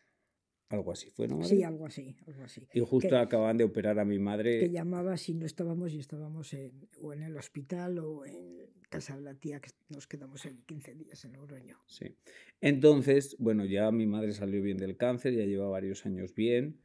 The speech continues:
Speaker 1: eh, todo fue bien, pero a mí no me lo contaron. Y yo un poquito les dije que me parecía horrible que no me lo hubieran contado. Pero bueno, ahora he hecho yo lo mismo.
Speaker 2: Sí,
Speaker 1: <laughs>
Speaker 2: exacto.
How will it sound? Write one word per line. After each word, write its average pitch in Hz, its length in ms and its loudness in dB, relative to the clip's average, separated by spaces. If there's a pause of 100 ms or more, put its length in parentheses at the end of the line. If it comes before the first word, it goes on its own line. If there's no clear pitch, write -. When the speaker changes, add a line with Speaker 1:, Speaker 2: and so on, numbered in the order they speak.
(320)
Speaker 1:
eh, 101 160 -2
todo 104 280 -4
fue 113 200 0
bien, 120 260 4
pero 139 200 8
a 147 40 4
mí 131 180 2
no 117 120 0
me 117 100 0
lo 85 160 -2
contaron. 104 600 0
Y 117 160 0
yo 110 160 4
un 110 100 2
poquito 120 400 0
les 110 220 2
dije 104 300 -2
que 98 100 -4
me 90 120 -4
parecía 95 360 -4
horrible 101 380 0
que 135 60 0
no 98 100 -2
me 90 60 -6
lo 87 60 -6
hubieran 82 200 -8
contado. 95 360 -4
Pero 190 140 6
bueno, 139 180 4
ahora 120 160 6
he 110 60 6
hecho - 180 -2
yo 95 160 0
lo 85 100 -2
mismo. - 400 -14 (1300)
Speaker 2:
Sí, 165 260 -2 (300)
Speaker 1:
<laughs> - 760 0
Speaker 2:
exacto. 160 540 -10